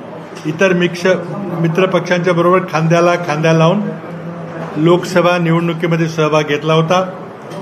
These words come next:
अनेकांनी व्याख्यानं दिली, कोणी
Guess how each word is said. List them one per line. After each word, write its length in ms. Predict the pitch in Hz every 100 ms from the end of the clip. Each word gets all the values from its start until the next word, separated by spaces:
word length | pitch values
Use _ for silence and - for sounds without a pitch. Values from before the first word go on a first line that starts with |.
| - - - - -
अनेकांनी 640 | 160 175 185 180 185 175 165 - - - - - - - - -
व्याख्यानं 540 | 147 143 - 175 180
दिली, 300 | 170 175 185
कोणी 380 | 180 175 165 165